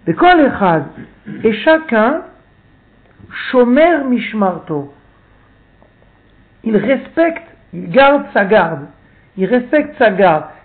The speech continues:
C'est jamais arrivé que le soleil, il se lève la nuit, d'accord ? Alors c'est vrai qu'il y a la lune le jour, on la voit le jour, mais c'est normal qu'on la voit le jour, c'est en fonction de son cycle. Mais en réalité,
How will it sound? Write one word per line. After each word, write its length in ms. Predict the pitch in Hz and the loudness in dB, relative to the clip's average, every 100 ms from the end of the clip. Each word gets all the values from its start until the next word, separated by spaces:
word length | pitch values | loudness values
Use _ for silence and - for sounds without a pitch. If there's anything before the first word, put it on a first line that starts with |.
| _ | _
C'est 80 | 233 | 0
jamais 240 | 277 311 | 4 6
arrivé 760 | 311 240 220 196 254 214 214 - - _ - | 4 4 -2 0 4 4 2 -8 -20 _ 0
que 440 | 214 208 208 - | 4 4 2 -2
le 160 | - 202 | -2 -2
soleil, 580 | 208 196 208 208 208 208 - _ - _ | 2 2 4 2 2 -2 -12 _ -20 _
il 80 | - | -14
se 100 | - | -2
lève 160 | 208 202 | 0 4
la 160 | 196 | 4
nuit, 320 | 185 175 160 156 - _ _ | 2 0 -4 -6 -18 _ _
d'accord ? 500 | - 180 240 247 - - _ _ _ _ | -12 0 2 0 -4 -20 _ _ _ _
Alors 220 | - - - | -16 -16 -10
c'est 60 | 170 | -2
vrai 160 | 220 | 0
qu'il 80 | 196 | 2
y 40 | |
a 40 | 185 | 2
la 100 | 190 | 2
lune 120 | 196 | 2
le 120 | 190 | 0
jour, 120 | 214 180 | 0 -2
on 100 | 170 | 0
la 140 | 170 | 0
voit 260 | 175 269 220 | 2 2 4
le 160 | 180 | 2
jour, 280 | 147 147 143 - _ _ | -2 -10 -12 -16 _ _
mais 80 | - | -20
c'est 80 | 156 | -8
normal 360 | 190 269 262 208 | -4 -2 -2 -2
qu'on 100 | 175 | -6
la 80 | |
voit 120 | 156 160 | -4 -6
le 120 | 156 | -6
jour, 120 | 160 | -10
c'est 60 | 175 | -12
en 40 | |
fonction 300 | 170 160 196 | -12 -10 -10
de 60 | 175 | -8
son 140 | 220 208 | -8 -6
cycle. 240 | 269 - - _ _ - | -6 -8 -14 _ _ -10
Mais 60 | |
en 120 | 175 175 | -8 -2
réalité, 560 | 190 190 202 311 - | -2 -2 -2 -2 -2